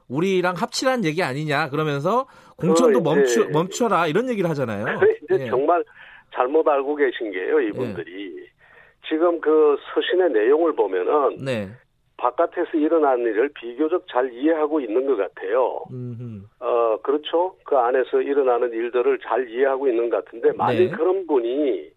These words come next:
Speaker 2: 그렇게 공천을 요구하도록 할 정도가 되면은
Speaker 1: 네.
Speaker 2: 공천이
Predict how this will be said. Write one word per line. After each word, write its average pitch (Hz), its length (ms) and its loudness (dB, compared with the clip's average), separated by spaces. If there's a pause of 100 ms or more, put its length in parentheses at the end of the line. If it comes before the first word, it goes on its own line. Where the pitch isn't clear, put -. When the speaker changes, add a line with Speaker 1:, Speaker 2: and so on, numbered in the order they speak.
(360)
Speaker 2:
그렇게 165 300 -2
공천을 160 640 0
요구하도록 143 720 0
할 135 120 -4
정도가 127 460 -2
되면은 101 600 -2
Speaker 1:
네. 117 280 -4 (260)
Speaker 2:
공천이 175 720 2